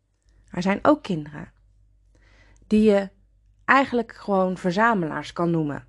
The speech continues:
En dat zijn de ergste. Die raakt, die raken eigenlijk niets aan, maar die willen ook nergens afstand van doen. En dan onthouden ze ook nog precies waar al die dingen staat. Staan, zo moet ik het zeggen.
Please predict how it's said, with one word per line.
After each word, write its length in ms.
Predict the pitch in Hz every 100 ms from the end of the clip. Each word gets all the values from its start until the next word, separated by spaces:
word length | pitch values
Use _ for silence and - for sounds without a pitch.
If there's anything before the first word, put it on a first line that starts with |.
| _ -
En 100 | 196
dat 140 | 240
zijn 160 | 254 247
de 80 |
ergste. 420 | - 156 - - - _ - -
Die 140 | 185
raakt, 640 | 214 220 220 - - 202
die 100 | 208
raken 320 | 240 240 240
eigenlijk 320 | - 202 190 190
niets 340 | 233 226 -
aan, 280 | 196 233 381 440 _ _ _ _ _ _ _ _ _ _ _
maar 160 | 214 220
die 120 | 233
willen 260 | 247 220 -
ook 260 | 262 262 185
nergens 640 | 170 190 285 339 311 -
afstand 420 | 196 - 170 160
van 180 | 170 156
doen. 280 | 151 147 - _ _ _ _ _ _ _ _ -
En 100 | 226
dan 220 | 220 - -
onthouden 520 | 208 175 233 294 247
ze 120 | 214 -
ook 160 | 285
nog 180 | 220 -
precies 760 | 175 165 - - 381 415 - -
waar 120 | 247
al 180 | - 226
die 140 | 202
dingen 260 | 180 180 175
staat. 460 | - - - - _ _ _ _ _ _ _ _ _
Staan, 460 | - 196 147 135 123 - - -
zo 140 | 147
moet 160 | 135 127
ik 60 |
het 80 | -
zeggen. 360 | - 147 156